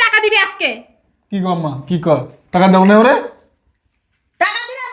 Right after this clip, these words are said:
Speaker 3: কইতে, তোর বউয়ের যে জিনিস বানাই দিলাম।
Speaker 2: আমার বউরে জিনিস বানাই দিছ?
Speaker 3: হ্যাঁ।
Speaker 1: ডাক তোর বউরে, ডাক, তোর বউরে ডাক।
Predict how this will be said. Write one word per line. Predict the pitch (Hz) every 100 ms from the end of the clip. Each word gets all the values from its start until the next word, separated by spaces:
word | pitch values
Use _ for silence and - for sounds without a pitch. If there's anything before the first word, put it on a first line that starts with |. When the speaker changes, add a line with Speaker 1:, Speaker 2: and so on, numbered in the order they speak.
| 494
Speaker 3:
কইতে, | 480 494 494 440 -
তোর | 427 427
বউয়ের | 480 480 480
যে | 453 453
জিনিস | 494 480 466
বানাই | 480 480
দিলাম। | 494 494 523 587 - _ _ _ _ _ -
Speaker 2:
আমার | 135 135
বউরে | 139 139
জিনিস | 139 135
বানাই | 135 135 131
দিছ? | 135 131 113
Speaker 3:
হ্যাঁ। | 311 392 403 427
Speaker 1:
ডাক | 494 - 523
তোর | 466
বউরে, | 453 440 427
ডাক, | 349 - _
তোর | 370 359
বউরে | 349 349
ডাক। | 311